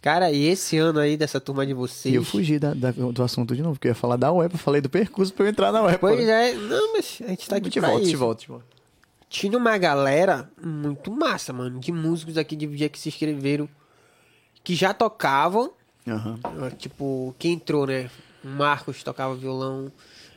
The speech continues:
Speaker 1: aí tinha o Thaleson que manda muito na
Speaker 2: Nossa.
Speaker 1: guitarra, aí
Speaker 2: Darlan.
Speaker 1: o Darlan.
Speaker 2: Ele entrou pelo, pelo Prise, foi o único aluno.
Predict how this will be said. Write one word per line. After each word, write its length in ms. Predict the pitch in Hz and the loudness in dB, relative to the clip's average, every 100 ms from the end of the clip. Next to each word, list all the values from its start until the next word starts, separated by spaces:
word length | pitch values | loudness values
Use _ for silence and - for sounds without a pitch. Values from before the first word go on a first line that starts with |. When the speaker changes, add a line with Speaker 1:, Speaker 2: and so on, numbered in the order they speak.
| - | -8
Speaker 1:
aí 140 | 127 | -6
tinha 200 | 127 135 | -6 -8
o 40 | 135 | -8
Thaleson 420 | - 135 135 - | -2 -2 -4 -10
que 140 | - | -12
manda 260 | 131 135 135 | -8 -8 -8
muito 240 | 131 131 135 | -10 -12 -8
na 80 | |
Speaker 2:
Nossa. 280 | 123 113 135 | -6 -6 -6
Speaker 1:
guitarra, 500 | 131 131 131 131 127 - _ - - _ | -6 -6 -6 -6 -8 -12 _ -20 -20 _
aí 380 | - 131 131 120 | -6 -2 0 0
Speaker 2:
Darlan. 260 | 120 120 113 135 - | 0 0 -2 -6 -12
Speaker 1:
o 20 | |
Darlan. 640 | 135 135 135 135 139 139 | -6 -4 -4 -4 -4 -2
Speaker 2:
Ele 120 | 127 | -2
entrou 240 | 117 117 123 | -2 -4 -4
pelo, 280 | 131 123 120 | -2 -2 0
pelo 280 | 127 123 | 0 0
Prise, 500 | 120 131 123 139 135 | -2 -2 0 0 -2
foi 160 | 135 127 | -2 0
o 60 | 123 | 0
único 280 | 160 175 | -2 -2
aluno. 360 | 156 127 135 143 | 0 0 -4 -6